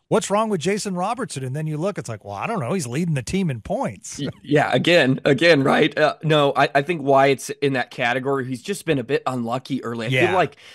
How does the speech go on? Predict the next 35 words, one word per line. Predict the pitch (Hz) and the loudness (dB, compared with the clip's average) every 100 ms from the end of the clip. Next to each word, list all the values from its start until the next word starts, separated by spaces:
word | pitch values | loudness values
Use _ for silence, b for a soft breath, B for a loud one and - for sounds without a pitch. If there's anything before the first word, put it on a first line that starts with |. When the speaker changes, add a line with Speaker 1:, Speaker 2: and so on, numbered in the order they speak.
| B - | B -10
Speaker 2:
I | 135 | -4
feel | 180 | -2
like | 208 | -2
the | - | -4
puck | - 151 151 | -6 -4 -2
hasn't | 151 127 95 | -2 -2 -6
settled | - 135 139 135 | -4 -2 0 -2
for | 143 139 | -4 -2
him | |
a | 135 | 0
lot, | 135 135 135 | 0 0 -2
and | 131 | -6
that, | 104 _ - | -8 _ -10
that | 107 - | -8 -8
save, | - 147 151 135 | -2 2 2 2
what | 123 120 | -2 -2
was | 123 113 | -4 -6
it, | |
Mrazek | 117 117 110 131 143 151 | -6 -2 0 0 0 2
made | 139 147 | 2 4
on | 143 143 | 4 4
him? | 151 151 156 | 0 -2 2
Speaker 1:
Oh. | 185 | 4
Speaker 2:
Uh, | 151 113 110 | 4 0 -6
you | - 123 | -8 -8
know, | 117 | -6
or, | 90 - 127 | -10 -6 -4
oh, | 113 117 | -4 0
that | 131 143 | 0 0
was | 117 - - | -4 -6 -8
an | 123 | -6
incredible, | 107 110 - 156 165 143 110 98 | -6 -8 -8 0 2 2 -2 -6
incredible | 113 117 - 151 139 113 110 | -8 -10 -2 0 0 -2 -6
stop. | - - 120 107 - | -6 0 0 0 -4
And | 117 113 | -6 -6